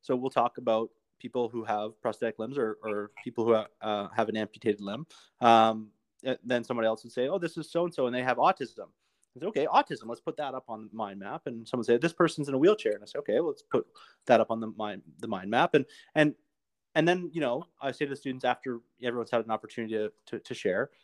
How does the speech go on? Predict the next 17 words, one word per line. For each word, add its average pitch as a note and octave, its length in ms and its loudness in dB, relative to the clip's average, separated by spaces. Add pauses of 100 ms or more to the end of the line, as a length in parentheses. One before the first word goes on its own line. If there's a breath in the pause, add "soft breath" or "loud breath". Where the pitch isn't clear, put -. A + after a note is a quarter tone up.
(280)
"What D3 200 8
other D3 200 8
disabilities A2+ 600 0
do G#2+ 100 -10
you G2+ 140 -4
know F#2 160 -10
about?" - 260 -16 (240)
And, A2 400 4
and B2 100 2
then C3 100 4
we C3 100 2
make C3 240 2 (100)
this B2+ 220 -4
really A#2 200 0
full G2+ 420 0 (420)
mind A#2+ 300 4
map. F2+ 200 -12